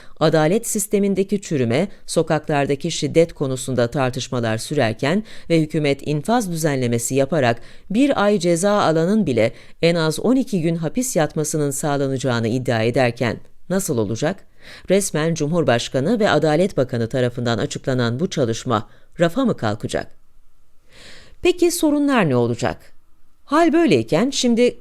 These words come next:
kısmi af, hatta genel aftan söz ediliyor. Böyle bir sürecin sonunda, tabii o aşamaya gelinirse, tüm af süreçlerinin dışında tutulan terör suçlarına yönelik düzenleme yapılması gerekecek. Bunun sonuçlarının kamuoyunda yaratacağı tepki de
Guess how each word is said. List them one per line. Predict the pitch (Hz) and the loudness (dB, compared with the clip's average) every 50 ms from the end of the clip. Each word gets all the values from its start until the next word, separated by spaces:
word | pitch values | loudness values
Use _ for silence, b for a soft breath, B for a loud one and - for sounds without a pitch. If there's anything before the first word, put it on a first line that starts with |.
| - | -6
kısmi | - - 240 233 - - 254 269 247 - | -2 -2 0 0 0 0 0 0 0 0
af, | - 143 165 220 - | 2 0 0 0 0
hatta | - 190 190 - - 185 185 208 208 | -2 -4 -2 -2 -2 -2 0 0 0
genel | 175 160 185 185 208 220 220 165 151 | 0 0 0 2 2 2 0 0 0
aftan | 160 - - - 160 139 120 | -2 -2 -2 -2 -2 -2 -2
söz | 117 - - 135 120 123 | -2 -2 -2 0 0 0
ediliyor. | 117 110 113 110 110 98 92 85 - - B B B B B B | 0 0 0 0 0 2 0 0 -4 -8 B B B B B B
Böyle | 170 214 262 277 277 269 | 4 6 6 6 6 4
bir | 226 254 240 | 2 2 0
sürecin | - - 214 202 208 196 220 220 | 0 0 2 4 4 4 4 2
sonunda, | 214 - - 160 135 127 123 120 123 135 165 196 - B B B B | 2 2 0 0 0 0 0 2 4 4 4 2 0 B B B B
tabii | - 175 147 139 131 - | 0 2 2 4 4 4
o | 135 170 | 6 6
aşamaya | 151 151 - - 143 127 127 120 117 113 | 4 4 2 0 0 2 2 2 2 2
gelinirse, | 113 143 151 156 151 139 117 110 - - 147 170 196 - b b b b b - | 2 2 2 2 2 0 -2 -2 0 2 2 2 2 0 b b b b b 0
tüm | 294 330 330 - - | 0 0 0 0 0
af | 214 247 254 | 0 0 0
süreçlerinin | - - - 175 139 120 120 - - 127 123 123 120 117 113 113 | -2 -4 -2 0 0 0 0 -2 -2 -2 0 0 0 0 0 0
dışında | 113 165 160 - 196 190 180 - | -2 -2 -2 -2 0 0 0 0
tutulan | - - 214 - 208 185 180 185 190 208 | -2 -4 -6 -2 0 2 2 2 2 -2
terör | 208 - - 214 196 214 247 269 | -4 -2 0 0 2 4 2 2
suçlarına | 240 - 214 170 - - 160 147 139 135 127 | 0 -2 -4 -6 -2 0 0 0 2 2 0
yönelik | 120 110 143 147 143 123 117 110 - | 0 2 2 2 2 0 -2 -2 -4
düzenleme | - 147 139 160 156 151 156 160 190 220 | -4 -2 0 0 0 2 0 0 0 0
yapılması | 208 190 - 190 165 156 143 - - 120 | 0 -2 -2 -2 -2 -2 -2 -2 -2 0
gerekecek. | 110 123 113 110 - - - 117 95 - - - B B B B B B B B | 0 0 0 0 -2 -2 -2 -2 -2 -4 -4 -12 B B B B B B B B
Bunun | 165 170 165 165 | 0 2 2 0
sonuçlarının | 160 - 160 139 127 123 127 - 143 127 123 120 127 160 247 254 B B B B B | 0 0 -2 -2 -2 -2 -2 -2 0 0 2 2 2 0 0 -2 B B B B B
kamuoyunda | - 240 254 262 262 247 240 233 233 226 226 226 | -2 0 2 2 4 4 4 4 4 2 4 4
yaratacağı | 208 185 175 175 175 175 180 151 180 180 190 190 | 4 4 4 2 2 0 -2 0 0 0 0 0
tepki | - - 156 147 - - 175 123 | 0 0 0 0 0 -2 -2 2
de | 131 139 170 185 | 2 2 2 0